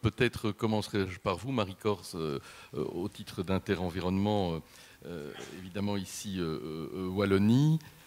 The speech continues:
Euh, alors, il y a à la fois lieu de faire, d'écrire une histoire, d'être narratif, hein, de mobiliser, on a compris. Nadine Gouzet vient de nous rappeler que la fonction publique a un rôle de, plus pérenne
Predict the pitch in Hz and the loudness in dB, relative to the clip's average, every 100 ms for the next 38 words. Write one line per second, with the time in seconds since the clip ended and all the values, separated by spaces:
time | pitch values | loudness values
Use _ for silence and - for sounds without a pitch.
0 | - - 101 104 - - - - - - | -20 -6 0 0 -2 -8 -20 -20 -20 -20
1 | - - _ _ _ _ - - 117 90 | -20 -20 _ _ _ _ 0 8 8 8
2 | - - 147 143 151 139 113 - 120 127 | 2 -4 0 6 8 10 8 4 2 2
3 | - 127 123 123 117 107 98 - 117 92 | 4 4 4 4 4 0 -2 2 4 2
4 | 95 101 110 113 165 160 123 113 - 120 | -6 -6 -4 -2 -2 0 0 0 2 4
5 | 147 107 - 110 131 117 - - 165 - | 4 2 0 2 2 0 -4 -4 -4 -2
6 | 98 120 104 117 120 120 110 101 104 151 | -2 -2 6 10 10 8 -2 -2 -2 -2
7 | 185 101 - 95 - 107 180 - - - | -4 -4 -2 -4 -2 -4 -4 -10 -20 -20
8 | - - 117 117 123 117 113 123 113 110 | -16 2 4 6 2 2 2 2 4 4
9 | 110 104 110 120 120 98 - 175 165 - | 4 4 2 2 2 2 0 0 0 0
10 | 143 131 131 120 127 107 98 95 113 110 | 0 0 -6 -8 -8 -4 -2 2 4 4
11 | 87 82 80 - 104 - 113 131 101 82 | 2 -2 -2 -2 4 8 10 8 4 -2